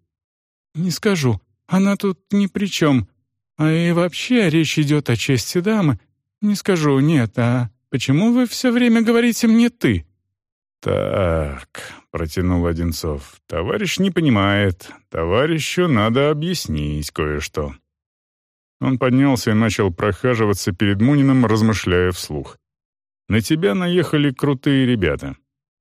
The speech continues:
Исторические документы явно не их профиль. Значит, ребят послал кто-то, кому нужна была папка. Если бы кроме папки был нужен ты,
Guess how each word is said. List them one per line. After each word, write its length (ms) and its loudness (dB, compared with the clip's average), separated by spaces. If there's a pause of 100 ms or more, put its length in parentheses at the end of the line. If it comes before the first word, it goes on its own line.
(240)
Исторические 760 -2
документы 580 2
явно 560 2
не 340 2
их 180 -4
профиль. 600 -4 (440)
Значит, 520 0
ребят 380 0
послал 580 2
кто-то, 540 -2
кому 400 2
нужна 480 2
была 420 0
папка. 600 -12 (680)
Если 340 0
бы 220 2
кроме 340 2
папки 380 0
был 320 2
нужен 420 2
ты, 340 -2